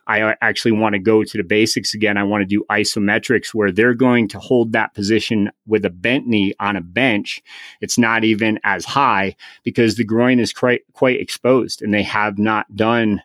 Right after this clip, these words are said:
anything really to build up. And so it can be a, uh, progression just to get to the test itself.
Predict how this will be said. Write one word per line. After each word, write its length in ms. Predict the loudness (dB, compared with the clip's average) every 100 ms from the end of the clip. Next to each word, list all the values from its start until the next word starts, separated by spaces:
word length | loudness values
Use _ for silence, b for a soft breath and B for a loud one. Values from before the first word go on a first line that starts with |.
| _
anything 460 | -2 -2 0 0 0
really 280 | 2 2 0
to 160 | -2
build 420 | -10 0 0 2 0
up. 300 | 0 -2 -6
And 180 | -4
so 280 | -2 2 2
it 160 | 2 0
can 220 | 0 0
be 420 | 2 4 4 0 _ b b b -2
a, 340 | 0 2 0 -2 _ -8
uh, 400 | -2 0 0 -4 -10 _ _
progression 880 | -10 -4 0 0 0 -2 -2 -2 -8 b b b
just 340 | 0 0 0 -2
to 80 | 0
get 280 | 0 -2
to 180 | 0 -2
the 140 | 0 -6
test 520 | -8 -2 -2 -2 -6
itself. 760 | -8 -4 -2 -2 -2 -6 -14